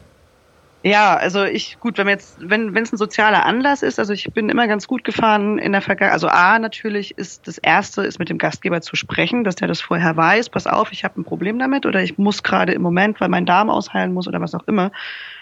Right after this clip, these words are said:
ähm, man da als, als Spruch vorneweg bringt, ich, ich möchte das im Moment nicht essen, ähm, was kann ich tun? Kann ich was mitbringen oder, ähm, hast du irgendwie ein bisschen Obst da oder was auch immer? Also ich hab immer,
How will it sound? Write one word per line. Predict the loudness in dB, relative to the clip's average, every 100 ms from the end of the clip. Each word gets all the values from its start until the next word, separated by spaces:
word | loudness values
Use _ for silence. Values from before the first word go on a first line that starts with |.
| -4
ähm, | 2 2 2
man | 2 2
da | 2
als, | 2 0 -6 -12 -6
als | -4 -4 -10 _ _ _ _
Spruch | -12 -6 -4 -4
vorneweg | -6 -2 0 0 -2
bringt, | -4 -2 -2 -4 -10 -6
ich, | -6 -6 -12
ich | -12 -4
möchte | -2 -2
das | -4 -2
im |
Moment | -2 0 -2
nicht | -2 0
essen, | 0 2 -2 -4 -4
ähm, | 0 2 0 -4 -2
was | -4
kann | -2 -2
ich | -2
tun? | -4 -4 -4 -8 -20 -20 -20 -20 -4
Kann | 0
ich | 2
was | 2
mitbringen | 0 0 0 2 2 -2 _
oder, | -2 2 2 4 2 0 0
ähm, | 2 4 2 0 -2 -8 _ -4
hast | -2 0 0
du |
irgendwie | 0 0 -2
ein | -2
bisschen | -2 0 0
Obst | 0 -2 -2
da | 2 2
oder | 2 0
was | -2
auch | -4 -4
immer? | -2 0
Also | 0 -2
ich | -2 -2
hab | -2
immer, | 0 0